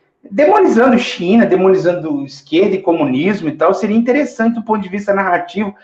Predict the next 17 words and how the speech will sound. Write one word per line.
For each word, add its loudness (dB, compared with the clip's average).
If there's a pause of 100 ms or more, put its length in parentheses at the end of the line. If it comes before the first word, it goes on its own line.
(240)
e -8
seria 2
muito 4
interessante -2
também -4
esse -6
tipo -10
de, -8 (360)
de, -2 (420)
pelo 2
menos 2
pros 0
interesses 2
americanos 0
àquela 2
altura, -2
né? -6